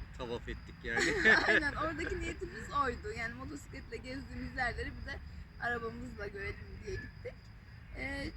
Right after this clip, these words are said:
Speaker 2: çok keyifliydi. Ben Cunda'yı o zaman da çok beğenmiştim. Ee, bu gittiğimizde de çok sevdim yine. Ayvalık'ta aynı şekilde. Orada benim için keyifliydi açıkçası ama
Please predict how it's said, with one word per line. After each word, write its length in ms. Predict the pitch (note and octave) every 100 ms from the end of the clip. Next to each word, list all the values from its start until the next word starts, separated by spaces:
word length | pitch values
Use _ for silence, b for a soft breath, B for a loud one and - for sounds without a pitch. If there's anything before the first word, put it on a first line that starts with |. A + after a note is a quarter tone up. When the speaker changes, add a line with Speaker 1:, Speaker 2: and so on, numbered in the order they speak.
| -
Speaker 2:
çok 200 | B4 -
keyifliydi. 440 | D#4 D4+ C4 B3+
Ben 180 | C#4+ D#4
Cunda'yı 340 | E4 C#4+ D4
o 60 | D4+
zaman 280 | D#4+ C#4 C4
da 100 | G#3+
çok 220 | A#3 -
beğenmiştim. 600 | G#3+ G#3 G#3+ - A3+ C4+ F4+ - - -
Ee, 320 | C5 - A4 -
bu 120 | B3+ A#3+
gittiğimizde 440 | - B3+ C4+ G#3+
de 120 | - -
çok 100 | - -
sevdim 320 | - - - F#3+
yine. 200 | A#3 - - - - -
Ayvalık'ta 500 | B3 A#3+ G#3 G3 -
aynı 180 | G3 -
şekilde. 480 | - F#3+ - - - - - - - - - - - - - - B B B -
Orada 280 | G#4+ E4+ G#4
benim 160 | F#4+
için 140 | G4+ - -
keyifliydi 480 | A4 G#4 G#4 D4+
açıkçası 420 | B3 - - E4+ C#5
ama 100 | B4+